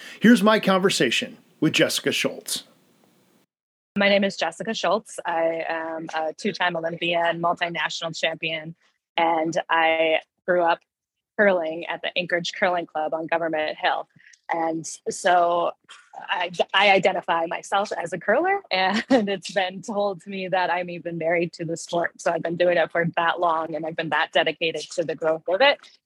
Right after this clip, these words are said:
Speaker 2: And, uh, that, you know, if you hear of my name, it's usually associated with curling. <laughs>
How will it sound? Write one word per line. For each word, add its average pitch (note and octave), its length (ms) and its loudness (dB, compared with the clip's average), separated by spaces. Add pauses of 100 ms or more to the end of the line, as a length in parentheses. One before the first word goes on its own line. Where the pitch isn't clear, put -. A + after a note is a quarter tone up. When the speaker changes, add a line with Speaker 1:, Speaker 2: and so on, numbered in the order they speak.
(140)
Speaker 2:
And, E3+ 260 4
uh, D3+ 460 2
that, E3 240 0 (640)
you F3+ 160 -4
know, E3+ 260 -2 (600)
if E3+ 180 -8
you E3+ 180 -4
hear F3+ 440 0
of E3+ 100 2
my E3 160 2
name, D#3 320 -2
it's D#3+ 160 -8
usually E3 400 -2 (220)
associated E3 680 -2
with D#3 160 -2
curling. D#3 540 -2 (240)
<laughs> - 160 -8